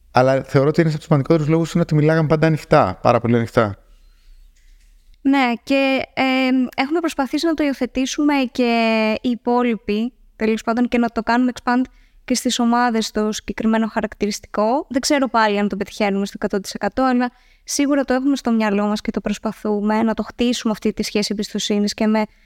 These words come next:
Speaker 2: τους ανθρώπους που διαχειριζόμαστε. Εμ, και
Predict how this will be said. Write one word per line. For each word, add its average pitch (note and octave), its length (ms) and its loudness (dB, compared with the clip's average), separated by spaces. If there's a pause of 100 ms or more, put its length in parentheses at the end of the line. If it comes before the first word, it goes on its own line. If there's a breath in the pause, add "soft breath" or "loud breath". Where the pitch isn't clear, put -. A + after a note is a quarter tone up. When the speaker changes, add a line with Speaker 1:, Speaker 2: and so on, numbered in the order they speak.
(160)
Speaker 2:
τους - 160 -2
ανθρώπους A3 360 -2
που - 80 -18
διαχειριζόμαστε. G#3+ 1080 0 (600)
Εμ, C4 840 2 (280)
και D4 600 2